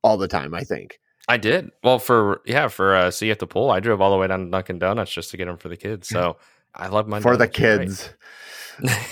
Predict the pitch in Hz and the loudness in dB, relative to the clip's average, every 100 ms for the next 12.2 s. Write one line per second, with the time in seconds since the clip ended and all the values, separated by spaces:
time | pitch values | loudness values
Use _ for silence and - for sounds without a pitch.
0 | - - - - 110 - - - - - | -14 -16 -16 -12 -12 -12 -14 -18 -14 -14
1 | - - - 120 - 117 104 92 82 - | -14 -18 -16 -16 0 2 4 2 0 -4
2 | - 135 113 101 98 _ _ _ - _ | 2 4 6 4 0 _ _ _ -20 _
3 | _ _ - - - - 131 120 113 196 | _ _ -20 -18 -20 0 2 2 2 2
4 | 196 151 120 - 107 101 110 117 104 101 | 2 2 2 4 4 4 2 2 2 2
5 | 98 95 92 - 104 98 95 90 87 95 | 2 2 0 -4 -2 0 0 -2 -4 -4
6 | 95 92 92 90 87 85 - 95 92 87 | -2 -2 2 2 4 2 2 2 2 0
7 | _ _ _ _ _ _ _ _ _ _ | _ _ _ _ _ _ _ _ _ _
8 | - 107 - - 135 139 - 117 123 120 | 0 0 0 0 2 2 0 0 2 2
9 | 107 - 110 - 139 120 - 104 101 95 | -2 -4 -4 -2 -2 -2 0 0 2 0
10 | 87 85 90 85 - - _ _ 87 82 | -2 2 2 2 -4 -20 _ _ -18 0
11 | 104 110 139 - - _ - 98 90 98 | 4 4 2 -6 -12 _ -4 -4 2 2
12 | 92 | 2